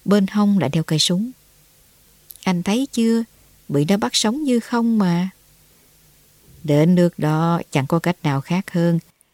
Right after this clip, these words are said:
Ảnh móc súng ra, cạch cho nó một phát.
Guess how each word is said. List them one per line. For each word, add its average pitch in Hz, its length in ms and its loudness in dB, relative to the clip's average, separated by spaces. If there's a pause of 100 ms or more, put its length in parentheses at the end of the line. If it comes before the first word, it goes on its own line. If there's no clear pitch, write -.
(200)
Ảnh 143 300 -2
móc 202 220 0
súng 190 260 2
ra, 175 360 -2 (480)
cạch 156 140 2 (100)
cho 160 120 2
nó 170 120 0
một 147 200 -4
phát. 175 240 -2